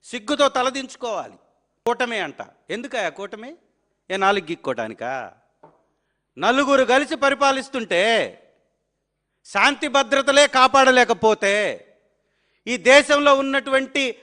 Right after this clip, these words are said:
అన్ని రాష్ట్రాల కంటే అన్ని రాష్ట్రాల కింద దిగువ స్థాయిలో పోలీస్ శాఖను తీసుకెళ్ళి పెడితే, పాతాళంలోకి తొక్కేస్తే మీ ప్రభుత్వం ఉన్నట్ట?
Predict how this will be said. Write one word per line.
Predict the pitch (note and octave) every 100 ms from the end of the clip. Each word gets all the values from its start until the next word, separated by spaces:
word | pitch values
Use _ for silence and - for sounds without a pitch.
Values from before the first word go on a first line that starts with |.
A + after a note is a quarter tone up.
| _
అన్ని | E3 A#3 C4+ C#4+ D4 C4+
రాష్ట్రాల | B3+ C4+ - C#4 C#4
కంటే | C4+ C#4 C4 C#4+
అన్ని | A3+ G3+ A#3+ C4+ C#4+ D4 D4
రాష్ట్రాల | C4+ B3+ B3+ C4 B3
కింద | - - C4+ C#4+
దిగువ | C#4+ G3+ B3+ C4
స్థాయిలో | B3+ B3+ A#3 A#3 A3 G3+ G#3 _ _ _ _ _ _ _ _ _ _ _ _
పోలీస్ | G3+ A#3 A#3
శాఖను | A3 G#3 G#3+
తీసుకెళ్ళి | G3 G3+ - G3
పెడితే, | E3+ F3+ F3+ G3+ F3+
పాతాళంలోకి | - G#3 C4+ D4 D4+ D4 C#4 B3+
తొక్కేస్తే | A#3 A3 A#3 G#3+ - G#3+ F3 A2 _ _ _ _ -
మీ | D#3+
ప్రభుత్వం | E3 F3+ G3+ G#3+
ఉన్నట్ట? | G3 A3 G3